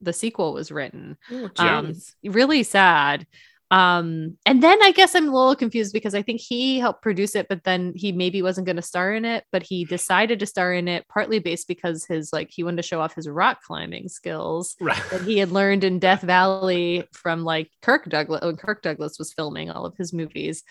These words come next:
Speaker 1: which, uh, <laughs> which I was
Speaker 3: Spartacus,
Speaker 1: like,
Speaker 3: yeah.
Speaker 1: yeah, Spartacus, right? Like, I thought that when he swung into that foam pit, I was like, "Those rock climbing <laughs> skills?" And then at the end, I'm like, "Okay,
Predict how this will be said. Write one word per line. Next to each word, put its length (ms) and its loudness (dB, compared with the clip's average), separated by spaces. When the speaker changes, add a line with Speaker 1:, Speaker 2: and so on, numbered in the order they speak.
Speaker 1:
which, 260 6
uh, 180 8
<laughs> 40 4
which 180 10
I 120 10
was 140 4
Speaker 3:
Spartacus, 40 2
Speaker 1:
like, 400 8
Speaker 3:
yeah. 180 -10
Speaker 1:
yeah, 180 10
Spartacus, 580 2
right? 140 2
Like, 120 -2
I 160 6
thought 320 4
that 160 4
when 380 2
he 180 0
swung 640 2
into 340 0
that 240 6
foam 280 0
pit, 360 0
I 120 6
was 120 0
like, 160 0
"Those 640 4
rock 220 6
climbing 440 2
<laughs> 20 -2
skills?" 560 0
And 180 0
then 140 4
at 100 0
the 140 0
end, 260 4
I'm 80 4
like, 160 0
"Okay, 560 2